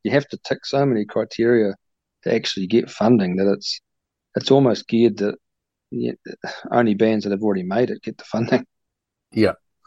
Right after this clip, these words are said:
Speaker 1: You know?
Speaker 2: Uh, it's quite a, um, difficult, um, sort of experience out there, especially for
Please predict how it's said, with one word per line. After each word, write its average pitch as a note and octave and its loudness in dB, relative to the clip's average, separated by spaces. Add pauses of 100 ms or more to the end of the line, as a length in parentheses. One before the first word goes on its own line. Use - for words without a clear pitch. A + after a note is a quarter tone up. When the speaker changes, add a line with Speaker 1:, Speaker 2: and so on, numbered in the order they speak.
(540)
Speaker 1:
You D3+ 8
know? E3 8
Speaker 2:
Uh, D3+ 6
it's - -10
quite F3+ 8
a, B2 8
um, A#2 6
difficult, C3+ -2
um, A2+ 2
sort A#2 -4
of A2 -4
experience B2 4
out G2+ 0
there, G#2 0
especially A#2 -4
for G#2 2